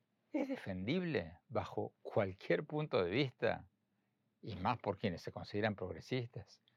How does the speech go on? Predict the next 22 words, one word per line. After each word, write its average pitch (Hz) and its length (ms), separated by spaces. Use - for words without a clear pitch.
el 98 180
régimen 117 440
de 87 100
Irán? 131 360
Yo 233 120
me 151 100
pregunto 113 560
si - 200
no 113 160
condenar 104 540
explícitamente 113 1500
el 85 80
ataque 95 600
de 87 140
Irán 95 460
a - 100
Israel, 101 560
que 92 80
fue 101 160
lo 95 120
que 87 80
hicieron 90 520